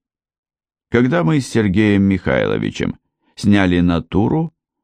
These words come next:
то перешли работать в ателье. И тут случилось несчастье. Сергей Михайлович заболел. С одной стороны, это было, может быть, несчастье, а с другой стороны,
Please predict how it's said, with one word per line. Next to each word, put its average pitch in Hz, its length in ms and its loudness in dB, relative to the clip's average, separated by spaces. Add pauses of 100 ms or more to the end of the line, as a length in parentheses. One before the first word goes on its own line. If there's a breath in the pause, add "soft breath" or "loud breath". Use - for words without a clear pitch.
(140)
то 196 140 0
перешли 147 540 -2
работать 110 680 -2
в 90 120 -2
ателье. 82 560 -2 (960)
И 101 120 2
тут 208 220 -2
случилось 151 640 -2
несчастье. - 800 -2 (580 soft breath)
Сергей 107 440 2
Михайлович 127 920 -2
заболел. 92 720 -2 (800)
С - 120 -6
одной 95 320 2
стороны, 90 760 2 (220)
это 80 260 0
было, 82 260 2
может 80 400 2
быть, 80 240 0
несчастье, 65 920 -4 (500)
а 95 100 2
с 95 60 2
другой 85 380 2
стороны, 98 600 -2